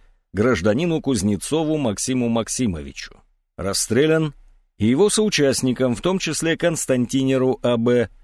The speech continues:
Зарубка И П, Турецкому А Г, различные сроки от пяти до двадцати пяти.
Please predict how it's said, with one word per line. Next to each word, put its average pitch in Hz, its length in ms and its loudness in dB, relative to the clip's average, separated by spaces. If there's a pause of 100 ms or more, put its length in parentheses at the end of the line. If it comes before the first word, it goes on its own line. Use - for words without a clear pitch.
(280)
Зарубка 117 680 0 (140)
И 120 140 0
П, 117 320 2 (320)
Турецкому 143 760 0
А 135 180 2
Г, 120 360 2 (480)
различные 95 600 -2
сроки 127 320 -2
от 104 260 -6
пяти 110 260 -6
до 101 120 -2
двадцати 98 460 -4
пяти. 92 480 -6